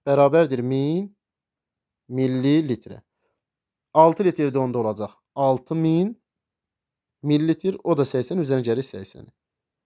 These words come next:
Altı min üstə səksən gələndə bu deyilir altı min səksən millilitr. Amma burada neçə verib?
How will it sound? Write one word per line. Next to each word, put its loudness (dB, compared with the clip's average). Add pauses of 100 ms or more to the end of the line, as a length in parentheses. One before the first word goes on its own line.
(260)
Altı 0
min 4
üstə -2
səksən 0
gələndə 0
bu -4
deyilir -6
altı -4
min -2 (1400)
səksən 0
millilitr. -6
Amma 0
burada 2
neçə -2
verib? -2